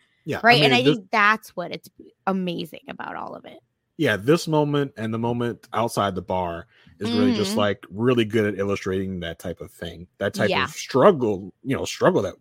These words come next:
Speaker 1: women have to go through every single day. And it d-, like you said, doesn't hit you over the head with it.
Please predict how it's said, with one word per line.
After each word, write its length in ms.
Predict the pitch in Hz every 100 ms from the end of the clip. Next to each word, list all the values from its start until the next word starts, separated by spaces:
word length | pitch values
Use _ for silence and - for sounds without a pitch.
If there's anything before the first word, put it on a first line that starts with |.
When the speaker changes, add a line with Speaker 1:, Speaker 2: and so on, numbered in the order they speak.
| _ _
Speaker 1:
women 300 | 92 113 113
have 160 | 107 110
to 80 | 104
go 120 | 135
through 160 | 110 92
every 220 | 104 95
single 220 | - 87 92
day. 240 | 113 107
And 100 | 104
it 140 | 101 98
d-, 100 | 117
like 200 | 117 120
you 60 | 110
said, 280 | - 85 - - - -
doesn't 200 | 139 151
hit 140 | 139
you 80 | 120
over 100 | 101
the 60 | 101
head 180 | 101 87
with 180 | 85
it. 120 | 92